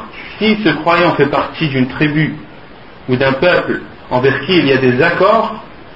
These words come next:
alors il doit payer la fidya. La fidya qui est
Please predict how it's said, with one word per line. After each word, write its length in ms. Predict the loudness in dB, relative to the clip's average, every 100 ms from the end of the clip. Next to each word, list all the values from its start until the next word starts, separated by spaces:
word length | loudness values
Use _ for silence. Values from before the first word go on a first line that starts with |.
| -20 -20 -6
alors 640 | 0 2 4 2 0 -4 -10 -4
il 180 | 0 2
doit 460 | 4 4 4 2 -4 -10 0
payer 220 | 2 2
la 160 | 2 0
fidya. 440 | 0 2 2 0 -4 -16 -20 -20 -20 -20 -20 -20 -14 -4
La 100 | -2
fidya 460 | 0 -2 2 0 0
qui 140 | 0
est 340 | 2 2 0